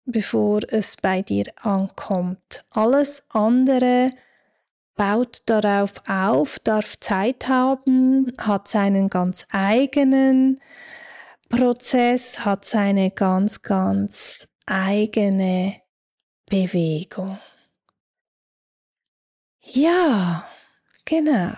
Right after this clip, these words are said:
Also so viel dazu. Ich rekapituliere nochmals, ich schließe den Kreis. Du hast deine Wut nicht verloren.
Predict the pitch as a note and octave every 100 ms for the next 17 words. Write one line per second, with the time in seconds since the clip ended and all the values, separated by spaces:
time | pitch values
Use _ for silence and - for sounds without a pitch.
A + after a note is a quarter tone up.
0 | A#3 _ - - C#4 - D#4+ - D4+ B3
1 | C4+ E4 - - F#4+ G4 A#4 - _ _
2 | _ _ _ - - - _ - B3 C4+
3 | C4+ - C4 - B3 - - C4 B3 C4
4 | D#4+ E4 D#4 D#4 - D4 C#4+ E4 - A#3+
5 | - C4 C4+ C#4 - A#3 A#3+ A3+ A#3 -
6 | G#3 G3+ A#3 D#4 E4 - - _ _ -
7 | - - - _ _ _ _ - B3 B3+
8 | - A#3 A3+ A3 B3 - A#3+ A#3+ D4 -
9 | - - - C4 A#3+ G#3+ A3 B3+ D4